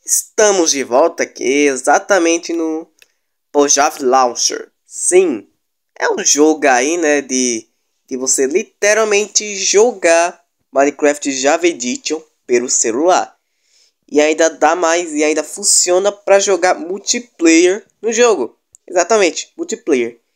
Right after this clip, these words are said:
Isso é muito legal, porque, obviamente,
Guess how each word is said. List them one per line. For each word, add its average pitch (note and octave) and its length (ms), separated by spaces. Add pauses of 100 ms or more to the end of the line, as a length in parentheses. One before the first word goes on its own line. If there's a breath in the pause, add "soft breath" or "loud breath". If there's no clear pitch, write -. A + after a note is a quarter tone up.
(360)
Isso - 260
é F#3 80
muito D3 460
legal, C3+ 480
porque, A#2+ 520
obviamente, A#2 1080